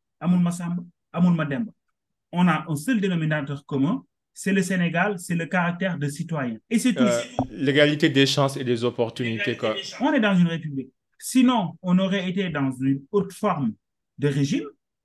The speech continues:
Speaker 1: On n'aurait, euh, que des riches qui puissent accéder au pouvoir.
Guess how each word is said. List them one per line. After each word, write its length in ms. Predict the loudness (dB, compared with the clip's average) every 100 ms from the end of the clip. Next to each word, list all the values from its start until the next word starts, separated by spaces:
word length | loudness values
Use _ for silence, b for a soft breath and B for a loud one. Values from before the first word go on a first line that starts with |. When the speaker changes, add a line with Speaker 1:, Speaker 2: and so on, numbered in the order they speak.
| _ _ _ _ _
Speaker 1:
On 160 | 0 2
n'aurait, 500 | 2 2 2 4 4
euh, 220 | 2 0 -8 _ -6
que 80 | -2
des 220 | 2 2
riches 460 | 2 -4 -10 -16 _ _ _ _
qui 140 | -4 2
puissent 240 | 2 2
accéder 320 | -2 -2 0
au 100 | 0
pouvoir. 300 | -2 -8 -10